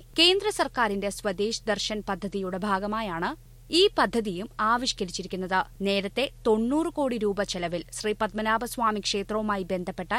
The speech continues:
ടൂറിസം വികസന പദ്ധതി നടപ്പിലാക്കിയിരുന്നു. പൂർത്തീകരിച്ച ഭാഗത്തിന്റെ ഉദ്ഘാടനം പ്രധാനമന്ത്രി നരേന്ദ്രമോദി നിർവഹിക്കുകയും ചെയ്തു. അൽഫോൺസ് കണ്ണന്താനം ടൂറിസം സഹമന്ത്രിയായിരിക്കെയാണ് ശിവഗിരി കേന്ദ്രീകരിച്ച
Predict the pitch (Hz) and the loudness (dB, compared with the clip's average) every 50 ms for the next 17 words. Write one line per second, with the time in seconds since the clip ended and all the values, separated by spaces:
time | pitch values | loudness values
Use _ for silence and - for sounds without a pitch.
0 | 254 - - 233 220 220 247 254 - 269 262 247 233 220 233 - - 226 220 208 | -4 -2 -2 0 0 0 0 -2 -4 -4 -4 -4 -4 -6 -6 -6 -6 -6 -6 -4
1 | - 196 180 - 214 185 175 - - - 202 196 190 220 - - 254 214 180 - | -4 -4 -2 -2 -6 -6 -6 -10 -10 -4 -2 -2 -2 -2 -2 -4 -4 -4 -4 -6
2 | - 190 175 175 170 185 185 - - - - - 349 370 381 415 - - 427 415 | -6 -8 -8 -4 -4 -4 -4 -4 -8 -16 -4 0 4 4 4 4 4 4 4 4
3 | 392 403 349 - 330 214 254 247 233 214 226 220 - 220 208 226 208 175 - - | 4 2 2 0 0 2 4 2 2 2 0 -2 -2 -2 0 0 0 -2 -4 -2
4 | - 220 214 202 190 175 165 160 - 196 190 175 - 214 214 240 277 262 262 208 | 0 2 2 2 2 -2 -4 -4 -2 -4 -4 -2 0 0 0 2 0 -2 -4 -4
5 | 214 202 190 190 175 185 190 214 226 254 247 208 180 175 170 208 220 208 208 226 | -4 -2 -2 -2 -2 -2 -2 -4 -2 -2 -2 -2 -2 -2 -2 -2 -2 -2 -2 -2
6 | 254 277 240 220 196 - 190 175 180 175 170 170 - - 185 180 180 185 185 - | -2 -2 -2 -4 -4 -6 -6 -4 -4 -4 -2 -4 -4 -6 -6 -6 -4 -6 -6 -6
7 | - - - - - - - 208 202 - 254 262 277 277 - - 302 269 262 247 | -10 -16 -20 -20 -6 0 0 0 2 2 0 0 0 -2 0 0 2 2 2 0
8 | 233 202 208 196 185 208 254 254 - 254 240 247 262 269 - 285 269 240 - 247 | 0 2 2 2 2 0 -4 -4 -4 -4 -4 -2 -4 -4 -4 -4 -4 -4 -4 -4
9 | 220 233 240 247 247 240 247 240 220 196 190 196 202 233 - 269 247 196 170 160 | -4 -4 -4 -4 -4 -4 -4 -4 -2 -2 -2 -2 -4 -4 -4 -4 -2 -2 -2 -2
10 | - - - - - - 320 339 302 359 311 330 370 359 330 - 285 269 254 254 | -4 -6 -10 -8 -4 2 2 2 2 2 2 2 2 2 2 0 -2 -2 -2 -2
11 | 226 262 285 302 - 262 202 190 - | -2 -2 -2 0 0 -2 -2 -2 -4